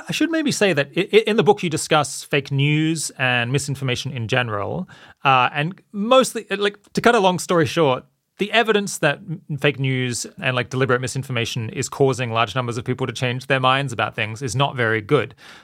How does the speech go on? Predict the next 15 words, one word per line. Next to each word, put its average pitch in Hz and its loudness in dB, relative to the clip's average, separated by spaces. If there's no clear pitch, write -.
That - 0
there, 156 4
a 160 0
reasonable 214 6
number 185 2
of 165 2
people 160 0
do, 175 0
con-, 175 -6
at - -10
least 147 2
in 139 -2
the 123 -4
U 117 2
S, 143 -4